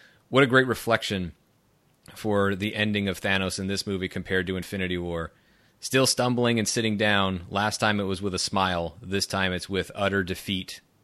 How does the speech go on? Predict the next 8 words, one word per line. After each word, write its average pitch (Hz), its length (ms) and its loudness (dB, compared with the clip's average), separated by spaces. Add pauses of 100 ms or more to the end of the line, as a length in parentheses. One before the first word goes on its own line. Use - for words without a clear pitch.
(120)
uh, 87 300 -4
written 98 280 -2
across 92 400 -2
his 87 140 -8
face. 90 420 -2 (540)
And 110 160 2
it 120 100 -2
also, 113 500 2